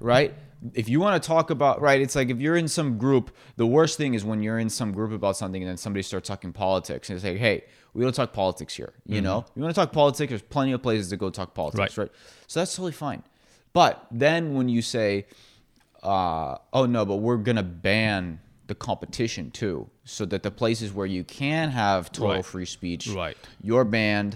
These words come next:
Speaker 1: off
Speaker 2: Exactly.
Speaker 1: the App Store."
Speaker 2: Exactly.
Speaker 1: And then immediately after that, "Oh, you're not banned off the, just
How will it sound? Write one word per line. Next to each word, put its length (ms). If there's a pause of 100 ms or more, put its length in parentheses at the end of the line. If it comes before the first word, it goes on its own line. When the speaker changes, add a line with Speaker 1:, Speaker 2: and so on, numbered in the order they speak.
Speaker 1:
off 80
Speaker 2:
Exactly. 500
Speaker 1:
the 60
App 200
Store." 440
Speaker 2:
Exactly. 300
Speaker 1:
And 140
then 160
immediately 400
after 260
that, 320 (220)
"Oh, 240
you're 160
not 180
banned 160
off 100
the, 140
just 320